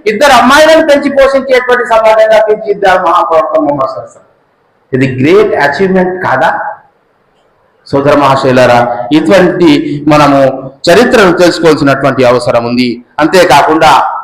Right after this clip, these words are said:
భార్య పట్ల ఏ విధంగా ఉండాలి? మహాప్రవక్త ముహమ్మద్ సల్లల్లాహు అలైహి వసల్లం చేశారు. "మీరు ప్రేమతో ఒకవేళ ముద్ద తినిపించినా మీ భార్యకు అది కూడా పుణ్యకార్యమే" అని చెప్పారు. ఇంటికి పోయినప్పుడు, "ఏమే ఎక్కడున్నావు?" అనుకుంటా కాకుండా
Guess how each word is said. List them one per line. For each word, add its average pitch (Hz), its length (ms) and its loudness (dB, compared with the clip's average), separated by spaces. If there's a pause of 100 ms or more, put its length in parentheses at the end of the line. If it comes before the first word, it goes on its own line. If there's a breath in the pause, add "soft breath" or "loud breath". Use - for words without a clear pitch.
(180)
భార్య 196 460 0
పట్ల 202 300 -4
ఏ 143 160 -2
విధంగా 147 380 0
ఉండాలి? 127 760 -2 (500)
మహాప్రవక్త 139 640 -2
ముహమ్మద్ 151 340 0
సల్లల్లాహు 135 220 -2
అలైహి 123 120 -4
వసల్లం 120 180 -10
చేశారు. 110 240 -10 (380 loud breath)
"మీరు 165 400 2
ప్రేమతో 160 640 -2
ఒకవేళ 147 760 0
ముద్ద 135 340 -4
తినిపించినా 143 920 -2
మీ 127 80 -6
భార్యకు 143 800 -2 (180 loud breath)
అది 165 260 -2
కూడా 214 140 2
పుణ్యకార్యమే" 175 880 -2
అని 220 180 -4
చెప్పారు. - 400 -10 (360)
ఇంటికి 233 300 0
పోయినప్పుడు, 233 920 2
"ఏమే 240 360 2
ఎక్కడున్నావు?" 262 640 4
అనుకుంటా 254 260 2
కాకుండా 247 760 2